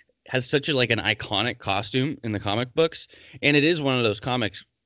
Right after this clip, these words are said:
book costumes that you're like, "I don't know if we can really translate this and have it seem realistic," but doing it for the Halloween episode, I thought that was great. I hope they try to keep it around some way. Um, and so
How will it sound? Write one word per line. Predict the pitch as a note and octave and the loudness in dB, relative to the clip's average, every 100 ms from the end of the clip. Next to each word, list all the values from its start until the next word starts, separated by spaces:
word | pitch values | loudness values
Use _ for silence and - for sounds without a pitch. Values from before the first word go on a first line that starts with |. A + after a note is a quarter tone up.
| - | -6
book | G#2 | -6
costumes | - A#2+ B2+ A2+ F#2+ | 0 0 0 -2 -4
that | |
you're | F#2 | -4
like, | F2+ - | -4 -4
"I | A2 | -4
don't | A#2+ | -2
know | A2+ | -2
if | A2+ | -2
we | A2 | -6
can | A2 F2 | -8 -8
really | G#2+ F#2+ | -6 -8
translate | - G#2 A#2+ B2+ C3 B2+ | -4 -2 -2 -2 -2 -2
this | - C3+ A2 | 0 -4 -4
and | F#2 | -4
have | G#2 | -2
it | F#2+ - _ _ _ _ | -4 -6 _ _ _ _
seem | - A2 B2 G#2 | -10 -4 -2 -2
realistic," | A2+ A#2 E2+ G2+ C3+ - E3+ - - - _ - | -4 -4 0 -2 0 2 2 2 -12 -20 _ 0
but | A2 G#2 G2+ | 2 2 0
doing | A2 D3+ D3+ | 2 6 6
it | C#3+ | 4
for | C#3 | 0
the | A2 | 2
Halloween | A2+ A2+ A2 | 4 4 4
episode, | G#2+ G#2 - G#2 - | 0 -2 -2 -2 0
I | G#2+ | -2
thought | A2 G#2 | -2 -2
that | G2 | -2
was | E2+ F2+ | -4 -6
great. | F2+ F2 | -4 -4
I | F2 | -2
hope | G#2+ - | -4 -4
they | |
try | F2 G#2+ | -4 -4
to | F2 | -4
keep | G2 | -6
it | F2 | -2
around | E2+ E2+ E2 | -2 -2 -4
some | E2 E2 | -6 -6
way. | D#2 D#2+ - _ _ - | -6 -8 -8 _ _ -10
Um, | - A2+ A2 F#2 E2 _ _ _ _ _ | 0 2 2 0 -6 _ _ _ _ _
and | C3 A#2+ | 0 4
so | C#3 C3+ C3+ | 6 6 4